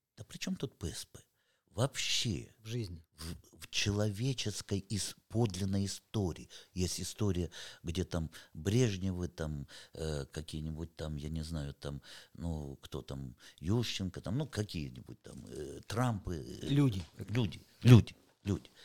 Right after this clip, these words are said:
Speaker 1: И их много, и это, это неинтересно. А есть всё-таки, есть Гегель, есть Парме-, так вот, в истину невозможно схватить, её невозможно приватизировать, её невозможно положить в карман.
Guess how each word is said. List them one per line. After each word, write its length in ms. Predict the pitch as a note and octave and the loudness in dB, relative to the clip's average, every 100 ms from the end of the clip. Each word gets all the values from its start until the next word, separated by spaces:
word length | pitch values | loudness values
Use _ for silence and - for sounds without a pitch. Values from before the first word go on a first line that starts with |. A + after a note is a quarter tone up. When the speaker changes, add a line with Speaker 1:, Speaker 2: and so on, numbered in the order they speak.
| - | -6
Speaker 1:
И 100 | G#2 | -2
их 140 | A#2+ - | -2 0
много, 300 | B2 C3 F#2+ | 2 2 0
и 200 | D#2+ D2+ | -2 -2
это, 260 | - - | -2 0
это 320 | G#2 F#2+ E2+ A2+ | -2 -2 0 4
неинтересно. 680 | A2+ G#2 - E2+ - - - _ - - - - - | 4 4 0 -4 -8 -18 -20 _ -20 -18 -18 -20 -4
А 120 | D#2+ | -2
есть 300 | G2 D#3 D3 | 2 0 -2
всё-таки, 460 | - - - - F2 | -6 -10 -16 -10 -4
есть 240 | B2+ F#2 | -4 -4
Гегель, 520 | D2 E2+ D2+ C#2 C#2 | -4 -2 -2 -4 -8
есть 320 | E2+ A2+ - - - _ | -4 -4 -6 -12 -20 _
Парме-, 340 | F#2 F2 F2 E2+ - - _ | -4 -2 -4 -6 -14 -20 _
так 180 | F2 - | -10 -4
вот, 220 | G2+ - - - _ _ _ _ _ - | -4 -4 -14 -20 _ _ _ _ _ -8
в 200 | F#2 E2+ - _ - | -6 -6 -12 _ -6
истину 500 | A2+ D3 - F#2+ E2+ | -4 -2 -2 -2 0
невозможно 720 | E2 D#2+ F#2 F2+ G2 A#2+ A2 | -2 -2 -4 -2 -2 -2 -4
схватить, 600 | - - A#2 - - - | -6 -6 -6 -4 -8 -8
её 180 | D2 E2 | -6 -4
невозможно 640 | F2+ F#2 G2 G#2+ A2 A2 | -2 -4 -4 -4 -2 -2
приватизировать, 880 | G#2+ A#2 G#2+ G#2+ A#2 G#2 C#2+ A1+ - - - - - | -2 0 0 0 -6 -10 -10 -12 -16 -14 -12 -12 -4
её 200 | F#2 F#2+ | 0 2
невозможно 560 | G2 F#2+ G2 A#2+ A2+ | 2 0 -2 -2 -2
положить 420 | G#2+ G#2 A2 A2 G2 | -4 -4 -4 -4 -6
в 40 | |
карман. 420 | - G2+ E2 - | -4 -2 -2 -6